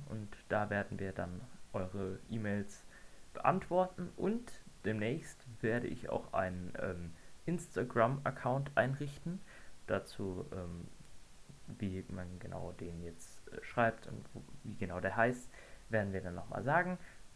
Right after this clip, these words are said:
Aber, ähm, ja, da werden wir dann vielleicht ein paar Bilder zu den Waffen, die wir besprochen haben, ähm, hochladen und, ähm, ja, genau, auch vielleicht ankündigen zu den nächsten Folgen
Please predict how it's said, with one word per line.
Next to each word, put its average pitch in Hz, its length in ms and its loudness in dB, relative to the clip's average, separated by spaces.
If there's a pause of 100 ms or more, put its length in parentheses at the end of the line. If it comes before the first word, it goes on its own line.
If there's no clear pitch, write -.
(160)
Aber, 104 460 6
ähm, 95 380 0 (140)
ja, 139 200 6
da 98 200 6
werden 107 200 4
wir 113 80 2
dann 107 180 4
vielleicht - 360 4
ein 113 80 0
paar - 180 0
Bilder 123 400 8
zu - 160 -2
den 98 220 0
Waffen, 104 380 2 (100)
die 101 140 0
wir 95 160 2
besprochen 98 560 2
haben, 98 320 2 (200)
ähm, 85 340 -4 (440)
hochladen 143 540 2 (100)
und, 214 320 -2 (500)
ähm, 143 540 6 (220)
ja, 101 340 4 (460)
genau, 85 380 0
auch 101 180 6
vielleicht - 400 0
ankündigen 113 600 0
zu 101 240 -4
den 92 220 -2
nächsten - 340 -6
Folgen 156 460 4